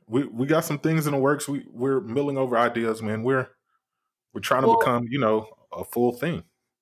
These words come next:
Speaker 2: I'll follow you and turn on notifications.
Speaker 1: That's all I need.
Speaker 2: <laughs>
Speaker 1: And all I would do is just, you know, promote a podcast in every opportunity. I have, like, a little link.
Speaker 2: Put it as, like,
Speaker 1: You know
Speaker 2: a
Speaker 1: what I'm saying?
Speaker 2: sticker at the top. Have you
Speaker 1: Exactly.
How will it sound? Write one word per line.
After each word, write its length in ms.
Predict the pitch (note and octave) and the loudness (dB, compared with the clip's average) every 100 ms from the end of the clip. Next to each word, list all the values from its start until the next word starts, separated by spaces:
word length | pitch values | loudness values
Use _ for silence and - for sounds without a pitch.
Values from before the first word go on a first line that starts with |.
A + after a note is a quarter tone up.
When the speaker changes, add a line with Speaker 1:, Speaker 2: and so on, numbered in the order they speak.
| _ _ | _ _
Speaker 2:
I'll 160 | G#3+ G#3+ | 0 2
follow 220 | - A#3 | 2 2
you 180 | A#3 G#3 | 0 -2
and 100 | F#3+ | -4
turn 180 | G3 F#3+ | -4 -6
on 100 | F#3 | -4
notifications. 680 | F3+ F3+ F#3 F3+ E3 E3 E3+ _ _ _ _ _ _ _ _ _ _ _ _ - - _ _ | -4 -6 -8 -8 -8 -12 -16 _ _ _ _ _ _ _ _ _ _ _ _ -20 -20 _ _
Speaker 1:
That's 180 | G#2+ - | -6 0
all 220 | G#2 F2 | 0 0
I 60 | E2 | -4
need. 340 | E2 F2 F2+ - _ - | -8 -10 -12 -14 _ -6
Speaker 2:
<laughs> 140 | E4 - - E4 F4+ A#3+ C#3 | 0 2 4 2 4 0 2
Speaker 1:
And 80 | |
all 300 | C#3 C#3 D#3+ | 4 4 4
I 80 | E3 | 4
would 160 | E3+ C#3 | 4 2
do 360 | C3 B2+ A#2+ - | 2 2 0 -2
is 180 | G#2+ G2 | -4 0
just, 300 | G#2+ G#2 B2+ | 0 0 -4
you 80 | |
know, 180 | A2+ F#2 | -2 -2
promote 500 | - - A#2+ A2+ G#2+ | -2 0 2 2 2
a 60 | G2 | 2
podcast 680 | - G#2 F#2 G#2 F#2 E2+ - | 2 2 0 0 -2 -2 -8
in 100 | E2+ | -12
every 220 | F2 E2+ | -10 -10
opportunity. 540 | E2 - F#2+ E2+ E2+ | -10 -10 -10 -10 -8
I 140 | F2 F2+ | -2 2
have, 180 | G#2 - | 2 4
like, 160 | - G3+ | 2 2
a 40 | |
little 200 | F#3 F#3 | 0 -2
link. 200 | F#3 E3+ - - - | -4 -10 -12 -10 -2
Speaker 2:
Put 140 | A#3+ | 2
it 120 | A#3 | 2
as, 200 | E3 G#3 | 2 2
like, 140 | G3 F#3 | 2 0
Speaker 1:
You 60 | |
know 20 | F3+ | -2
Speaker 2:
a 0 | |
Speaker 1:
what 0 | |
I'm 0 | |
saying? 20 | |
Speaker 2:
sticker 400 | - G3+ G#3 G#3 | -4 -8 -2 -2
at 140 | G3+ | -2
the 80 | F#3 | -2
top. 480 | G3 F3+ G#3 - - _ | 0 0 0 -2 -14 _
Have 240 | G#3 G#3+ - | -2 -2 0
you 80 | - | 2
Speaker 1:
Exactly. 340 | G2 - | 2 2